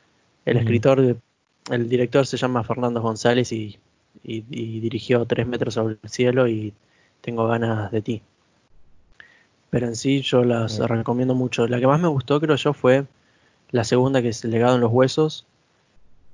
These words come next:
Speaker 1: y después le sigue El guardián invisible, o al revés. Pero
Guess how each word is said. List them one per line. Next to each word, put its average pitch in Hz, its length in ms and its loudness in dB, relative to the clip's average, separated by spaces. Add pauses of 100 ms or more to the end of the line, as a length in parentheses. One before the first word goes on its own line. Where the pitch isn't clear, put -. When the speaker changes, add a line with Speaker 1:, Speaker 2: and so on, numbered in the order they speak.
(220)
Speaker 1:
y 139 140 -2
después 120 580 0
le 117 160 2
sigue 117 720 0 (320)
El 123 100 0
guardián 123 320 4
invisible, 117 600 2 (100)
o 127 100 4
al 123 60 4
revés. 127 400 2 (580)
Pero 117 540 2